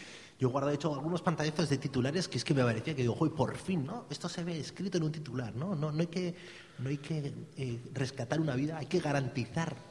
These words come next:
un futuro". Me parece que es, que es cierto, o sea, que, que esta gente que cruza la valla y llega a Europa, ahí no se acaba. Es que hay que garantizar el futuro también digno de una, de una persona y,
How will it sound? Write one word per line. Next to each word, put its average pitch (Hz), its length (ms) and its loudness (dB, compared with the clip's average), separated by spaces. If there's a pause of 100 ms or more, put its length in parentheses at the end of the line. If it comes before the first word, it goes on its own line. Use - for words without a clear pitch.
(260)
un 147 160 4
futuro". 131 520 4 (600)
Me 107 80 -4
parece 110 240 0
que 143 80 -2
es, - 180 -6
que 143 120 -4
es 120 100 -4
cierto, 202 260 -2
o 113 60 0
sea, 107 160 -4
que, 104 180 -4
que - 80 -4
esta 120 180 -2
gente 151 220 0
que 131 140 -2
cruza 147 260 0
la 135 100 -2
valla 147 220 2
y 135 80 2
llega 143 180 0
a 135 40 2
Europa, 143 400 2
ahí 131 140 6
no 214 120 6
se - 100 -2
acaba. 196 480 -4
Es - 100 -18
que 147 80 -2
hay 135 40 -2
que 160 100 4
garantizar 147 440 4
el 165 100 8
futuro 139 460 6
también 160 420 4
digno 175 440 2 (440)
de 120 80 2
una, 127 400 0 (280)
de 135 80 6
una 170 140 8
persona 131 420 6
y, 92 240 -2